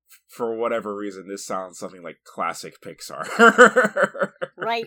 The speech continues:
Speaker 2: That one just sounds like, "Ah, yes, this is
Speaker 1: Mm-hmm.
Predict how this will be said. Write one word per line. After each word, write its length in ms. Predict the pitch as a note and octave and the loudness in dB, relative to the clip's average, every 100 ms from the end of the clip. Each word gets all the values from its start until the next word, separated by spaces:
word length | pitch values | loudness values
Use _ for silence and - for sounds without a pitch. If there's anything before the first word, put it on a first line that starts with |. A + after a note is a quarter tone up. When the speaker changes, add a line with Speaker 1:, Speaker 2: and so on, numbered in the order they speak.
| F3+ | -4
Speaker 2:
That 180 | G#3 B3 | -4 -4
one 120 | A3+ | -10
just 180 | G3 - | -12 -8
sounds 260 | G3 F3+ | -8 -8
like, 160 | E3 D3 | -12 -8
"Ah, 320 | - F3 C#3+ A#2 | 0 2 0 -6
yes, 400 | C3 C#3+ A2+ - | -12 -10 -10 -8
this 220 | - D#3+ - | -6 -6 -10
is 460 | B2 A#2+ - - _ - | -16 -16 -18 -18 _ -14
Speaker 1:
Mm-hmm. 420 | - E3+ D#3 D3 | -12 -12 -18 -18